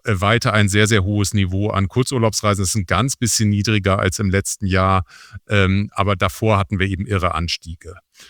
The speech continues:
Ähm, was wir aber auch sehen, die Kurzreisen scheinen so ein bisschen zu verdrängen, die zusätzlichen langen Urlaubsreisen, also über fünf Tagen. Ähm, das heißt, es gibt so eine gewisse Konzentration, äh, bei vielen,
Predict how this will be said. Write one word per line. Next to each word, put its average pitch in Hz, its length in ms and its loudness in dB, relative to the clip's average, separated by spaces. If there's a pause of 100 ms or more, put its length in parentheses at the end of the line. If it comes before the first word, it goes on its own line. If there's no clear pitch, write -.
(260)
Ähm, 98 320 2
was 113 220 0
wir 147 100 2
aber 123 220 -2
auch 139 220 0
sehen, 156 400 0
die 131 140 -4
Kurzreisen 131 760 0
scheinen 127 320 0
so 139 140 -2
ein 131 100 0
bisschen 131 320 0
zu 131 140 -4
verdrängen, 117 580 0
die 104 140 -2
zusätzlichen 160 880 -2
langen 120 380 0
Urlaubsreisen, 165 960 0 (200)
also 113 200 -4
über 139 260 -2
fünf 143 320 -4
Tagen. 143 540 0 (520)
Ähm, 123 680 2
das 117 160 0
heißt, 127 160 0
es 117 100 -4
gibt - 160 -2
so 156 80 0
eine 139 140 2
gewisse 127 340 0
Konzentration, 139 1300 0
äh, 127 100 0
bei 123 180 2
vielen, 147 720 2